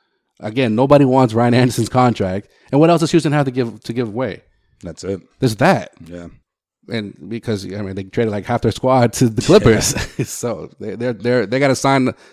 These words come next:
Speaker 1: they gotta sign, like, minimum contract guys to, to, to make this thing work.
Speaker 2: Yeah, Clippers got a lot.
Speaker 1: <laughs> Yeah.
Speaker 2: I didn't think Chris Paul could,
Speaker 1: <laughs>
Speaker 2: could, uh, you know,
Speaker 1: Demand.
Speaker 2: demand that type
Speaker 1: <laughs> Yeah.
Speaker 2: of trade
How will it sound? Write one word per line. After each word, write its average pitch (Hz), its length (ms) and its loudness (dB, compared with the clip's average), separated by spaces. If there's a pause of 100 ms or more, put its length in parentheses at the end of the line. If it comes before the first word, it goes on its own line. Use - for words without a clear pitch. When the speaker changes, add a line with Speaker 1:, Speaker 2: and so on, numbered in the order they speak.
Speaker 1:
they 139 60 -2
gotta 139 140 2
sign, 135 180 0
like, 135 120 2
minimum 143 260 2
contract 170 380 0
guys 95 320 -8
to, 101 320 -2 (600)
to, 107 220 -6
to 113 120 -8
make 120 140 -4
this 117 120 -4
thing 123 140 -2
work. 156 340 -2 (600)
Speaker 2:
Yeah, 98 140 -12
Clippers 95 260 -10
got 80 140 -12
a 80 40 -16
lot. 80 360 -14
Speaker 1:
<laughs> - 20 -20
Yeah. 117 140 -4 (480)
Speaker 2:
I - 80 0
didn't 117 220 2
think 107 240 -4
Chris 117 200 -4
Paul 110 260 2
could, 98 260 -2
Speaker 1:
<laughs> 127 120 -6
Speaker 2:
could, 95 280 -6
uh, 90 200 -6 (480)
you 98 140 -14
know, 85 260 -14 (180)
Speaker 1:
Demand. 104 260 0
Speaker 2:
demand 110 340 0
that 101 180 0
type 131 160 0
Speaker 1:
<laughs> - 0 -
Yeah. 170 80 0
Speaker 2:
of 110 60 -4
trade 98 360 -2